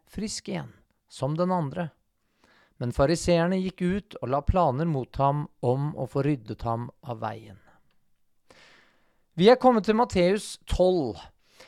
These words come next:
og det er på mange måter et vannskille som går her i dette evangeliet. Jesus avslutter kapittel elleve ved å refse jødenes vantro og påpeke alvorligheten ved å være likegyldig til hans budskap.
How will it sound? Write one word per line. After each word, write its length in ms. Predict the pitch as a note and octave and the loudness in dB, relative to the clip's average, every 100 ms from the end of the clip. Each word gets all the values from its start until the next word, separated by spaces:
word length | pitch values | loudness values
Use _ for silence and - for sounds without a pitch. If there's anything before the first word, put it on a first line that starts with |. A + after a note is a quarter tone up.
| - _ _ _ | -20 _ _ _
og 120 | - | 0
det 100 | F3+ | 2
er 60 | A3+ | 4
på 100 | A#3 | 6
mange 200 | B3 A3+ A#3+ | 6 6 2
måter 300 | G#3 F#3+ A3 | 0 0 -4
et 140 | G#3+ | 0
vannskille 560 | A#3 F#3+ A2+ D#3+ D#3 F3+ | -2 0 -4 -4 -4 -4
som 180 | A3+ G3 | -4 -2
går 240 | G3+ E3+ | -2 -2
her 320 | D#3 D#3 D3+ D#3 | 2 2 2 0
i 120 | F3+ | -6
dette 360 | E3+ F3+ - C3+ | -4 -6 -4 -6
evangeliet. 560 | C3 C#3+ A#2+ G2 G2 - - _ _ _ - | -6 -8 -10 -14 -16 -20 -20 _ _ _ 0
Jesus 380 | F#3 G#3+ A#3 A3 | 2 2 -2 0
avslutter 480 | F#3 C#3+ G3 F3+ G#3+ | 0 -2 -8 -8 -4
kapittel 460 | A3 A3 E3+ G3 - | -2 -2 -4 -4 -4
elleve 380 | A3 D#3+ D3 F#3+ | -4 -2 -4 -2
ved 140 | E3 | 0
å 60 | D#3 | 0
refse 380 | A3 - - F#3+ | -2 -6 -6 -2
jødenes 480 | G3+ D3+ D#3 F3+ F#3 | 0 0 -2 -6 -4
vantro 460 | G3 C#3+ - F3+ A#3+ | -4 -4 -6 -6 -6
og 380 | - E3+ F#3 F#3 - _ - | -4 -2 -2 -4 -12 _ 0
påpeke 640 | D3+ C#3 - D3+ D3+ F#3 | 0 2 4 2 2 -6
alvorligheten 1120 | - G3 E3+ C3+ A#2 B2+ C#3+ D#3+ - G#3 G#3 - | -4 -4 -4 -6 -6 -4 -4 -4 -6 -10 -10 -12
ved 240 | B2+ B2+ C3+ | -8 -8 -6
å 140 | E3+ | -4
være 300 | F3 D#3+ F#3 F#3 | -4 -4 -6 -6
likegyldig 920 | G3 G#3+ D3 - B2+ C3 B2+ C#3 F#3+ F#3+ - | -8 -8 -10 -12 -10 -8 -8 -8 -8 -8 -8
til 140 | F3 | -6
hans 220 | F#3 F3+ - | -6 -8 -10
budskap. 540 | F#3+ - - - | -10 -10 -12 -12